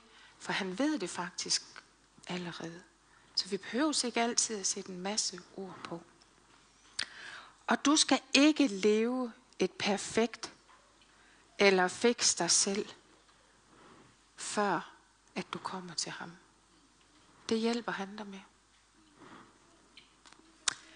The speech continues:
Det kan også være, at du har brug for en ufordømmende eller en uforpligtende snak med en præst eller med en anden kristen.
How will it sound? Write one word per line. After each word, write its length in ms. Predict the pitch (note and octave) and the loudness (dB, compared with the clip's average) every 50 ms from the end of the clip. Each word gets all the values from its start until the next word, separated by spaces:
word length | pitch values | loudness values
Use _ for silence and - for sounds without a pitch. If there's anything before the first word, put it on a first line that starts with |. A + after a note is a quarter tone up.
| - - - - - - - - _ _ _ _ _ _ - - - - | -20 -20 -20 -20 -20 -20 -20 -20 _ _ _ _ _ _ -20 -8 2 6
Det 120 | B3+ B3 | 6 8
kan 100 | - C4 | 10 12
også 260 | B3 C4 C#4 - - C4+ | 12 12 12 10 8 8
være, 260 | C#4 C#4 C#4 C#4+ C#4+ | 10 10 10 10 8
at 60 | C#4 - - | 6 2 0
du 120 | C#4 C#4+ | -2 0
har 140 | D4 C4+ A3+ | 2 2 2
brug 400 | G#3+ - A#3+ C4+ D#4 D4+ C4 G#3+ | 2 2 0 2 2 2 0 -2
for 340 | - - A3 G#3+ A3 A#3 - - - - - - _ _ _ _ _ _ _ _ _ _ _ _ _ _ _ _ - _ - | -2 2 2 2 2 2 -2 -14 -20 -20 -20 -20 _ _ _ _ _ _ _ _ _ _ _ _ _ _ _ _ -10 _ -2
en 160 | G#3+ G3+ G#3 - | -2 0 0 2
ufordømmende 1160 | - D#4+ D#4+ - - A3 - - - - _ _ _ _ - - A#3 A#3+ C4+ C4+ B3 A3 G3+ G3 | 2 2 2 2 0 -2 -2 -4 -12 -16 _ _ _ _ 0 4 6 6 6 4 2 2 2 4
eller 300 | F#3+ F#3 F3+ F#3 F3+ F3+ | 4 4 6 4 4 4
en 120 | F#3 F3+ - | 2 0 -2
uforpligtende 840 | - C4+ C#4 - - A3 G3 - - B3+ B3+ C4 - - - F#3+ F#3 | -2 -2 -2 0 -2 -2 -2 -2 -2 0 0 0 -2 -4 -6 -2 0
snak 460 | - - - G#3+ G3 G#3+ A3+ - - - - - - - - - - - - | 0 0 2 2 2 2 2 0 -6 -18 -20 -20 -20 -20 -20 -20 -20 -8 -2
med 160 | G#3+ G3 F#3+ | 0 0 0
en 120 | F#3 F3 | 0 -2
præst 500 | - - - A#3 A#3+ B3+ - - - - - | -4 -2 0 0 2 2 0 -2 -4 -4 -6
eller 160 | F#3+ F#3+ F#3+ | -4 -4 -4
med 160 | F3+ F3+ F3+ | -4 -4 -4
en 100 | F3+ F3 | -4 -2
anden 260 | - F#3 G3 A#3+ C#4+ | -4 -4 -4 -6 -8
kristen. 560 | D#4 - - - G#3 G3+ - - - - F3 | -10 -10 -8 -8 -6 -6 -6 -8 -8 -10 -18